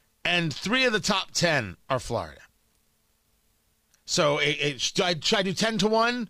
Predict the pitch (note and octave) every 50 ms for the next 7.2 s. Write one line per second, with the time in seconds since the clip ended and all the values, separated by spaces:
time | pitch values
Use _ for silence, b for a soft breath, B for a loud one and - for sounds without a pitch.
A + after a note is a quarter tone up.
0 | b b b b b b b - - D#3 D3 - - G#3+ G#3+ G#3+ F#3 - G#3 G#3
1 | G#3 G#3+ A#3 B3 A#3+ - - _ _ _ _ _ _ _ _ _ _ _ _ b
2 | b b b b - D#3 D#3 G3+ E3+ - - - - E4 D#4 - - - G3+ E3+
3 | D3 - - b b b b b b - C3+ A#2 F#3+ G#3 G3 G3 F#3+ F#3 F3+ F3
4 | F3+ E3+ E3 E3+ - - - _ - F#3 F3+ - G3+ G#3+ A3 A3+ A3+ F#3 G#3 F#3
5 | - - - - - B3 C#4+ D#4 D4 F#3+ B2+ F2+ - - _ _ _ _ _ _
6 | _ _ _ _ _ _ _ _ _ _ _ - F#3+ F#3+ F3 E3 D#3 - - E3+
7 | C#3 G#2+ D#2 C#2